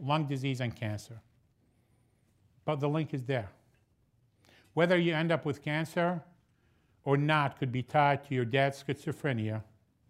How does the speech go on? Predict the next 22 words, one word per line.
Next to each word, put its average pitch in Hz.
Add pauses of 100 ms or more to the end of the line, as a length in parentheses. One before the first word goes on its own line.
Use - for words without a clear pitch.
(560)
or 127
your 131
mom's 131
use 131
of 123
alcohol, 107 (960)
both 196
of 220
which 269 (340)
have 123
little 175
to 185
do 170
with 160
the 131
kind 147
of 127
medical 139
care 131
you 127
are 117
receiving. 107